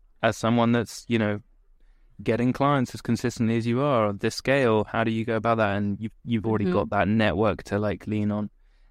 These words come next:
Speaker 1: Um,
Speaker 2: Yeah.
Speaker 1: I've also noticed with agencies that seem to be quite successful, they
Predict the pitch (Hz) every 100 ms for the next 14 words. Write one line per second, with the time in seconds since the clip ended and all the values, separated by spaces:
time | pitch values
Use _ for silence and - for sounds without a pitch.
0 | - 110 104 202 170 139 - 208 - 214
1 | 139 135 139 123 - 107 - 113 123 123
2 | 107 117 107 - - - 113 113 110 -
3 | - - - 139 - 110 85 - _ _
4 | _ - - 117 113 113 113